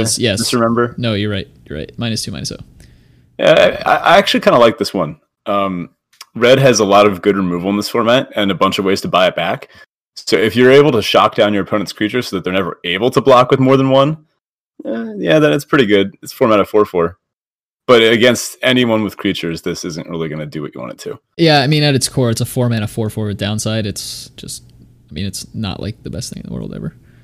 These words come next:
Speaker 2: Mm-hmm.
Speaker 1: Uh, next up is Frenzied Rage, which is one and a red for an aura enchantment. Um,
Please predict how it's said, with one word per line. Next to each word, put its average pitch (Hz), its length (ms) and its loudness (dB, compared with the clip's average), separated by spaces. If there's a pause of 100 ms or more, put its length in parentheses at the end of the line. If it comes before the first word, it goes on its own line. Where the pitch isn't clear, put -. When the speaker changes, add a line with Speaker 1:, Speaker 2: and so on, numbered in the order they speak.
(340)
Speaker 2:
Mm-hmm. 90 220 -4 (920)
Speaker 1:
Uh, 120 480 2
next 156 200 2
up - 120 -2
is 127 100 -4
Frenzied 143 400 0
Rage, 139 480 0 (120)
which - 180 -10
is 110 220 -4
one 131 260 -2
and 123 80 -2
a 120 60 0
red 131 240 0
for 113 240 -2
an 107 160 -4
aura 131 220 0
enchantment. 120 600 -4 (300)
Um, 69 340 -10